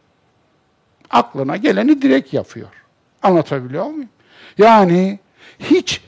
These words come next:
beyinde bir demlendireyim, biraz düşüneyim, biraz durayım, yok.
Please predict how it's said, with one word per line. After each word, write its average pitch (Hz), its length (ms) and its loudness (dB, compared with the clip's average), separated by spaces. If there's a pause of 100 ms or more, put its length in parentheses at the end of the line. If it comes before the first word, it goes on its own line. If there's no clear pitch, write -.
(140)
beyinde 226 640 4
bir 156 220 2 (240)
demlendireyim, 170 1080 2 (140)
biraz 165 540 2
düşüneyim, 170 680 -4 (160)
biraz 170 460 2
durayım, 226 520 -2
yok. - 260 0